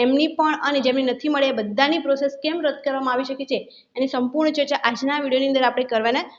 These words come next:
છીએ. અને શું સાચેમાં આ પ્રોસેસ રદ કરવામાં આવશે કે નહીં એની પણ સંપૂર્ણ ચર્ચા આજના વીડિયોની અંદર આપણે કરવાના છીએ. તો વીડિયોમાં લાસ્ટ સુધી જરૂરથી બન્યા રહો જેથી તમને આની સંપૂર્ણ ઇન્ફોર્મેશન જે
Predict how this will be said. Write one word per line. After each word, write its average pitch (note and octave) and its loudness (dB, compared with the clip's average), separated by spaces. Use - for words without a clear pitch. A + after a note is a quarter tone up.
છીએ. C4 0
અને C#4+ 6
શું F4 2
સાચેમાં D#4 6
આ E4 4
પ્રોસેસ C#4+ 4
રદ C4+ 2
કરવામાં C4 4
આવશે A#3+ 2
કે C#4+ 2
નહીં D4+ 4
એની C#4 0
પણ D#4+ 0
સંપૂર્ણ B3+ 2
ચર્ચા B3+ 4
આજના C4+ 0
વીડિયોની C4 2
અંદર B3+ 4
આપણે A#3+ 0
કરવાના A3+ 0
છીએ. C#4 6
તો - -12
વીડિયોમાં C4+ 4
લાસ્ટ B3 0
સુધી B3+ 0
જરૂરથી C4 0
બન્યા C#4+ 0
રહો D#4 2
જેથી B3 -4
તમને D4 -2
આની B3+ -2
સંપૂર્ણ B3 -2
ઇન્ફોર્મેશન D#4 2
જે D#4 -2